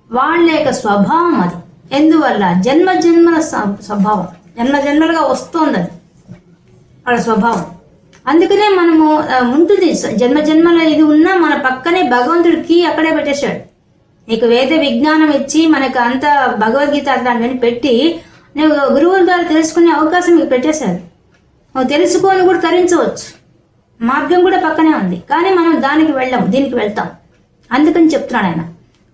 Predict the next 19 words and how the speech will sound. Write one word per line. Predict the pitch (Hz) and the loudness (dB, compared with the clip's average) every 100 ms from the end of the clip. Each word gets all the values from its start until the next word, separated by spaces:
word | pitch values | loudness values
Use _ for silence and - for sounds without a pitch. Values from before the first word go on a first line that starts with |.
| 277 | -4
కాబట్టి | 294 320 311 | -2 -2 -2
పరమాత్మ | 233 240 320 320 311 | 0 0 -2 0 2
ఏం | 320 | 2
చెప్తున్నాడు? | 339 330 285 247 190 - | 0 0 -2 0 -2 0
ఇక్కడ | 269 - 349 311 | 0 0 0 0
వాళ్ళు | 285 254 254 | -2 -4 -6
సహ-, | 247 254 277 | -4 -2 -2
సహజ | 269 262 277 | -2 0 0
సిద్ధంగా | 320 311 302 339 370 349 254 - | 0 0 0 0 0 0 0 -2
వాళ్ళ | 240 | -2
స్వభావంగా, | 240 220 208 269 339 359 359 247 180 - | -2 -2 -2 0 0 2 2 0 -2 -2
ఆ | |
స్వభావం | 226 - 226 330 339 | -2 -4 -2 0 0
ఎక్కడి | 311 330 | 0 0
నుంచి | 330 320 | 0 -2
వచ్చిందంటే | 285 277 311 | -2 -2 -2
జన్మ | 277 269 302 | -2 0 0
జన్మ | 302 277 | 0 -2
సంస్కారం. | 240 226 220 - 269 220 | -2 -6 -8 -4 -4 -2